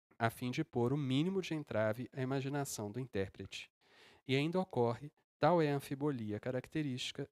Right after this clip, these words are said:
é um encanto de todos os encantos, que é a música, que o in-, o título seja involuntariamente ambíguo.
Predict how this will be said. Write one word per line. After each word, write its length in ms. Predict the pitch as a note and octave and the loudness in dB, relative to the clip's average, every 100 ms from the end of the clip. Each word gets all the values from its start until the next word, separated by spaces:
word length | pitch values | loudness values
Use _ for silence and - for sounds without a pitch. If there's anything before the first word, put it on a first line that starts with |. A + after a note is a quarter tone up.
| - | -6
é 40 | |
um 60 | A#2+ | -6
encanto 420 | A2 G2 F#2+ A2 | -6 -6 -6 -6
de 120 | B2 | -8
todos 340 | - F#2+ A2+ | -4 -4 -4
os 180 | C3 C3 | -6 -2
encantos, 600 | F3 - B2 B2 - - _ _ _ _ _ _ _ _ | -2 2 2 2 -4 -16 _ _ _ _ _ _ _ _
que 100 | - | -8
é 40 | |
a 60 | F#2+ | -4
música, 540 | A2+ B2+ C3 D#3 D3+ - _ _ - _ | 0 0 -2 -6 -8 -12 _ _ -20 _
que 140 | - E3+ | 0 4
o 80 | F#3 | 4
in-, 140 | F3+ - | 2 0
o 160 | D3+ | 0
título 420 | D#3 - F3 E3 D#3+ | 2 2 2 2 0
seja 360 | - C#3+ C#3 | 2 2 4
involuntariamente 920 | E3+ D#3+ D#3 C#3+ C#3 B2 A2+ A#2 - | 2 2 0 2 2 2 2 -2 0
ambíguo. 680 | D#3 D3+ C#3 C#3+ A#2+ G2 E2 | -2 0 2 2 2 -2 -6